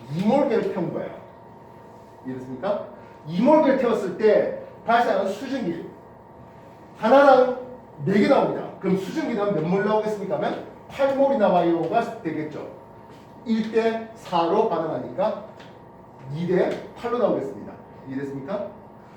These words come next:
그러면 이 수증기의 부피는 이라고 했습니다. 일 몰당 부피가 얼마인데요? 이십이 점 사 리터. 그래서 팔십구 점 육, 팔십구 점 육은 사 몰당 나왔을 때 이 얘기예요.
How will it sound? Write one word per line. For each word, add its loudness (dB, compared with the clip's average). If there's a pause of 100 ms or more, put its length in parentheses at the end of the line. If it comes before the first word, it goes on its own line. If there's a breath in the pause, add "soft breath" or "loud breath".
(140 loud breath)
그러면 4
이 4
수증기의 0
부피는 2
이라고 2
했습니다. -2 (1160)
일 -2
몰당 4
부피가 -2
얼마인데요? 0
이십이 -12
점 -2 (880)
사 -4
리터. -6 (1500)
그래서 4 (880)
팔십구 -2
점 0
육, 0 (360)
팔십구 -6
점 -2
육은 2
사 -2
몰당 6
나왔을 2
때 -4
이 -2
얘기예요. -4